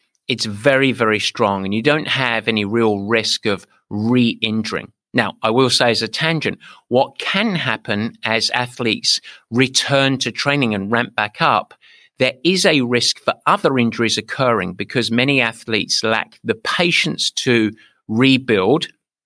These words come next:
patiently. They remember themselves as an athlete, who they were the day before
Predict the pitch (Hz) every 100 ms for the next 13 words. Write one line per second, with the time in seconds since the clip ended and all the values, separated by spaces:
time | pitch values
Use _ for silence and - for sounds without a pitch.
0 | _ _ - 123 110 - 110 127 - _
1 | _ - 117 120 123 117 127 127 139 156
2 | 143 131 - 123 117 120 117 113 110 117
3 | 107 - - 131 135 135 120 113 113 139
4 | 120 101 104 104 - 120 135 123 113 -
5 | 113 98